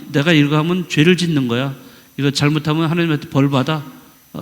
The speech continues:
이런 생각을 많이 하고 있어요. 그래서 과거에 몇십 년 전에, 네, 아무도 모르게 자기가 잘못한 게 있어. 아무도 몰라. 예? 그런데 하느님만은 아신다는 거예요. 그래서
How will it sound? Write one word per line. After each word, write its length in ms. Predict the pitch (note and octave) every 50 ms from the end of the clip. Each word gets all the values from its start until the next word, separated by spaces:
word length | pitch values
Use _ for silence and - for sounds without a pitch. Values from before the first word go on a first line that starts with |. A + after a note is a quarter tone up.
| - -
이런 380 | E3+ F#3 A#3 B3 B3 B3 B3
생각을 480 | A#3+ - A3 A3+ G#3+ A3 G#3 G3+ G#3+ A3
많이 240 | G3+ C#3+ B2 B2+ C3+
하고 240 | C3 D3 D#3 C#3+ B2+
있어요. 260 | G2 - - - - - - - _ _ _ _ _ _ _ _ _ _
그래서 240 | - A#3 A#3 A#3+ A#3+
과거에 600 | - - E3 E3 F3+ G3 F#3 A3 A3 G#3 E3 C#3+ - - - - - - -
몇십 340 | - G3+ G#3 - - A#3+
년 340 | B3 B3 B3 B3+ B3+ A#3+ A#3+
전에, 360 | G3+ G3+ F3+ F#3 G3+ E3 A2+ - - - - - - - - - _
네, 320 | - A#2+ A#2+ B2 A#2+ A#2 - -
아무도 520 | - D#3+ F#3+ G#3+ A#3+ C4+ C4 C4 B3 C4
모르게 600 | G#3+ E3 E3+ F3 F#3 F3+ G3+ F#3+ C3+ A2 - -
자기가 280 | - - D3+ D3+ E3 D#3
잘못한 460 | - D#3 F3 G#3 G#3+ - - G3+ G#3
게 100 | F#3+ D#3+
있어. 380 | B2+ B2 - - E3+ A2 F2+ - - - - - - _ _ _ _ _ _
아무도 300 | _ - D3+ G3+ A3 G#3+
몰라. 500 | F3+ C#3+ D3+ F#3 G3+ F#3 B2+ G#2+ - - - - - - - -
예? 280 | C3+ C#3 E3 F#3+ G#3 - -
그런데 580 | - F3+ F3+ G3+ G#3+ G#3 G3+ F3+ A#3+ B3+ C4 - - - - - - - - -
하느님만은 800 | - - G#3+ A#3 C4 C4 C4 C4+ B3+ B3 A#3 A#3 A#3+ C4 C4
아신다는 600 | A#3 E3 C3+ - F3+ D#3+ C3+ C3 B2 G#2+ G2+ G2+
거예요. 140 | - - - - - - - - _ _ _ _ _ _ _ _ _
그래서 640 | - - D3 F3 F#3 E3+ C#3+ - G3+ G#3+ A3+ A#3+ -